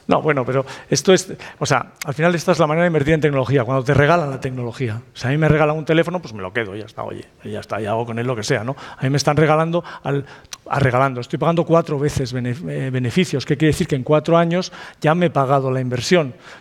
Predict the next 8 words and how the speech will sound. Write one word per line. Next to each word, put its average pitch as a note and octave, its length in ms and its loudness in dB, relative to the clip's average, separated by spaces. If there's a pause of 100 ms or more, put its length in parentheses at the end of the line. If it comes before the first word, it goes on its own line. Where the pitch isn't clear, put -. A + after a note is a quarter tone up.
(340)
No F3 280 4
creo F3 360 6 (320)
que E3 80 0
en D3+ 60 0
los D3 120 0
próximos E3 400 0
cinco E3 320 2
años, D#3+ 360 -4